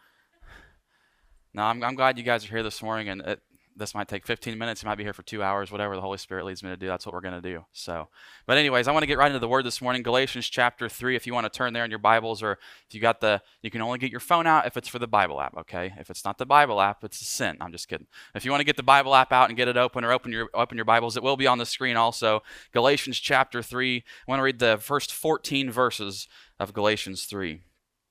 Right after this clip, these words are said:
And there it says, "You foolish Galatians." Can you imagine if you were the Galatians and you opened up chapter three of this letter that Paul wrote, and it's like, whew.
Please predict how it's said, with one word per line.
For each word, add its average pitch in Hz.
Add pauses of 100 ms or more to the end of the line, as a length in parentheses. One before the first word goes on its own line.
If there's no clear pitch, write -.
(320)
And 123
there 143
it 123
says, 127
"You 117
foolish 175
Galatians." 131
Can 135
you 233
imagine 139
if 123
you 123
were 127
the 117
Galatians 107
and 104
you 104
opened 107
up 107
chapter 107
three 110
of 104
this -
letter 104
that -
Paul 110
wrote, 110
and 95
it's -
like, 92 (140)
whew. 214